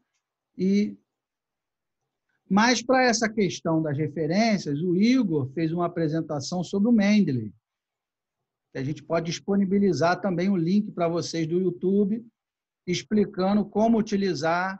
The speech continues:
o Mendeley, justamente para que as referências fiquem bonitinhas e vocês não tenham esse problema,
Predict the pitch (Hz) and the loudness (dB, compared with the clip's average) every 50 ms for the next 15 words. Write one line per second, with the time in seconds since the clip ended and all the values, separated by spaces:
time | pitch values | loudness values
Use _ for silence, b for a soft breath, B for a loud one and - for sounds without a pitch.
0 | _ _ _ - 185 196 175 180 202 214 214 190 151 131 123 113 - 117 117 _ | _ _ _ -6 -4 -2 0 0 2 2 2 2 0 -2 -6 -6 -8 -12 -18 _
1 | _ _ _ _ _ _ _ _ - 127 123 160 185 180 - - 226 208 185 165 | _ _ _ _ _ _ _ _ -14 -10 -4 -4 -4 -4 -4 -2 -2 -2 0 -2
2 | 170 185 196 196 - - - 208 202 - 196 180 165 180 170 - 190 175 165 165 | -2 -2 -4 -4 -6 -8 -8 -8 -6 -4 -4 -4 -2 -4 -4 -4 -4 -4 -2 -2
3 | 165 170 170 170 - 180 - - - 190 185 - 196 190 175 180 196 202 214 214 | -2 -2 -4 -6 -6 -10 -10 -6 -8 -8 -6 -4 -4 -4 -2 0 0 0 0 0
4 | - - 202 196 196 202 202 202 190 175 185 208 190 180 - 196 185 180 196 196 | -4 -6 -4 -2 0 0 0 0 -2 -4 -4 -6 -6 -6 -4 -6 -4 -4 -4 -6
5 | 180 - 180 185 190 185 170 - - - 202 214 202 190 165 147 139 135 | -6 -6 -6 -4 -4 -6 -6 -8 -8 -6 -4 -2 0 0 0 0 0 -2